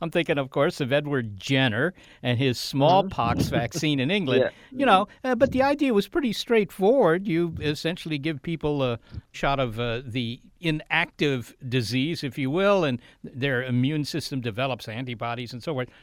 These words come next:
Speaker 1: What has made it so difficult to develop a vaccine against Ebola? I mean, if,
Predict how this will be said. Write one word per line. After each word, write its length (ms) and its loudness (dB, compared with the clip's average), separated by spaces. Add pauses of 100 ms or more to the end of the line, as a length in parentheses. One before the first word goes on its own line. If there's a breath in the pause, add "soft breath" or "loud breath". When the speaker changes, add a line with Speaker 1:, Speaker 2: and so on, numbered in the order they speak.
(280 soft breath)
Speaker 1:
What 300 -2
has 200 -2
made 240 2
it 140 -6
so 260 0
difficult 640 -2
to 100 -6
develop 480 0
a 60 0
vaccine 760 -2 (340 soft breath)
against 560 0
Ebola? 580 4
I 80 0
mean, 180 2
if, 200 -2